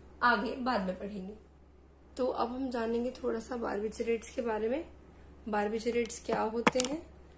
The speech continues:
और barbiturates कैसे बनते हैं, ये सारी कहानी हम जानेंगे।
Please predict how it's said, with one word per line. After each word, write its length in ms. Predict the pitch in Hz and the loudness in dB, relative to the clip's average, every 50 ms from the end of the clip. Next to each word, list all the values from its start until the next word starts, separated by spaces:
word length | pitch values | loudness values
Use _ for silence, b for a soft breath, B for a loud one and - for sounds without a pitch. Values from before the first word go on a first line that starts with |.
| - - - - - | -20 -20 -18 -10 -6
और 260 | 214 214 220 220 220 214 | -4 -2 -2 -2 -2 0
barbiturates 880 | 202 190 190 190 208 220 214 - 247 220 240 262 254 - - - - | 0 2 2 2 0 -2 -4 -4 -6 -4 -2 -4 -4 -4 -8 -6 -2
कैसे 260 | 226 208 202 - - | 0 0 0 0 -2
बनते 360 | 226 208 196 214 202 190 - 247 | -2 -2 0 -2 -2 -2 -4 -6
हैं, 80 | 240 - | -4 -2
ये 100 | 233 226 | -2 -2
सारी 260 | 220 - 202 196 190 196 | 0 0 0 0 0 0
कहानी 340 | - 196 196 190 196 202 | -2 -2 -2 -2 -2 -2
हम 140 | 202 196 202 | -2 -2 -2
जानेंगे। 460 | 202 196 190 190 190 208 - 302 - | -2 -2 -2 -2 -2 -2 -2 -2 -4